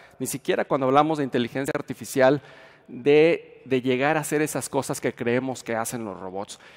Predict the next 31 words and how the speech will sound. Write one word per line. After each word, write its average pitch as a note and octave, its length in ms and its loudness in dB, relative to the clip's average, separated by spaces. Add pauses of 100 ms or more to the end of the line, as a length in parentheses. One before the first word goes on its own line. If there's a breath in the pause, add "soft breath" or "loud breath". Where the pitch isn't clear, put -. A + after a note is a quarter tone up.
(120)
Inclusive A3+ 420 0
hablando F#3 300 6
de F#3 60 8
la D#3+ 100 6
singularidad, D3+ 640 6 (400 loud breath)
eh, - 560 -2 (120)
llámese D3 380 4
por, B2+ 340 0
o C3 120 2
entiéndase D3+ 400 2
por C3 180 0
singularidad B2+ 640 6 (300)
el, A#2 360 2
el A#2+ 160 4
efecto C#3 480 -2
que B2+ 120 -6
tiene, C#3 480 0 (320 loud breath)
eh, A#2 280 0
una C#3 200 0
variable, C3 420 2
un, C3+ 240 -2
un, C3+ 180 -4
un C3+ 140 -4
robot C#3 440 4
o, B2 40 2
o A#2 400 -4
inclusive A2+ 320 -6
hasta C3+ 200 -4
una C3 440 0
ecuación B2+ 420 -4
matemática, C3+ 800 0